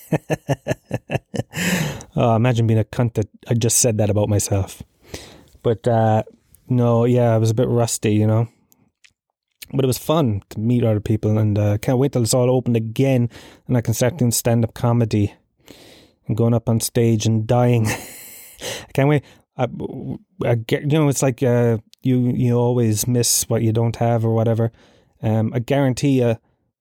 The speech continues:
the second it starts again, I'll be three weeks into stand-up comedy going, "Fucking bring back the lockdown." <laughs> You know, "Fuck, am I, what am I doing with my life?" You know, when you're coming back from some fucking town in the middle of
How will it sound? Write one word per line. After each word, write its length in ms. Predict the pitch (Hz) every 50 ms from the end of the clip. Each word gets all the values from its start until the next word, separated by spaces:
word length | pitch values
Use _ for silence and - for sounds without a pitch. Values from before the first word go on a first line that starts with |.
| _ _ -
the 80 | 123
second 460 | 117 - - - 160 139 - - 131 120
it 80 | 110
starts 340 | - - - 123 117 - -
again, 260 | 127 117 123 120 120
I'll 80 | 120 117
be 140 | 110 117 107
three 320 | - - - 139 131 127
weeks 280 | 120 120 117 - - -
into 220 | 120 113 - 107
stand-up 300 | - - 117 113 117 -
comedy 260 | - 117 113 113 110
going, 200 | 104 107 101 98
"Fucking 460 | - - - 127 127 - - 123 113
bring 200 | 107 123 117 117
back 180 | 113 113 113 -
the 80 | - 110
lockdown." 640 | 107 110 107 104 - - - 104 101 104 101 - - _ _ _ -
<laughs> 1700 | - - - - - - - - - - - - - - - - - 160 - - - 135 - - - - - - - 175 185 202 175 - - _ - - - - - - _ _ _ _ _ - -
You 80 | -
know, 280 | 123 123 120 120 117 - _ _ _ _ -
"Fuck, 360 | - - - 131 - - -
am 140 | 131 123 127
I, 200 | 131 123 127 135
what 280 | 127 131 135 139 147
am 100 | 151 139 135
I 60 | 131
doing 580 | 127 113 120 139 139 143 135 131 123 117 110
with 100 | 113 123
my 140 | 120 117 117
life?" 520 | 117 117 113 110 110 104 - - - - - -
You 80 | - 131
know, 40 | 127
when 100 | 123 120
you're 80 | 120
coming 260 | - - 127 127 120
back 200 | 120 127 127 -
from 180 | - - 131 113
some 260 | - 131 120 117 113 - - - - - _
fucking 540 | - - 135 - - 123 117 117 113 107 - - - - _ _ _ -
town 320 | - - 131 123 123 123
in 80 | 120 120
the 60 | 117
middle 200 | 117 123 123 120
of 220 | 117 110 104 -